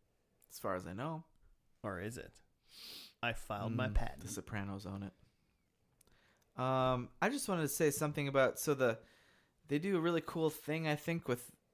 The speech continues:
Speaker 1: the beginning of this show where it's, like, the mole women, <laughs>
Speaker 2: Mm-hmm.
Speaker 1: uh, being uncovered. Like, they, they start and they're in the bunker.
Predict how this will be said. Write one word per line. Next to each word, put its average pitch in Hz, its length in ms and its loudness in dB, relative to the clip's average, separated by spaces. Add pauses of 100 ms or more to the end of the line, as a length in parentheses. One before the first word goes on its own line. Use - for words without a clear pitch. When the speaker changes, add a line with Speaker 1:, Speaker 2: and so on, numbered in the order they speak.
(380)
Speaker 1:
the 117 120 2
beginning 127 480 0
of 147 60 0
this 147 160 0
show 160 460 2
where 107 480 4 (640)
it's, - 560 0 (880)
like, 104 300 -2 (760)
the 110 180 2
mole 107 500 2
women, 104 540 0
<laughs> - 640 -2
Speaker 2:
Mm-hmm. 131 200 2
Speaker 1:
uh, 110 180 8
being 117 380 4
uncovered. 117 1080 4
Like, 110 260 -2
they, 104 160 -2 (100)
they 101 100 -4
start 156 440 4
and 117 120 -2
they're 110 140 0
in 160 120 0
the 156 100 0
bunker. 139 580 4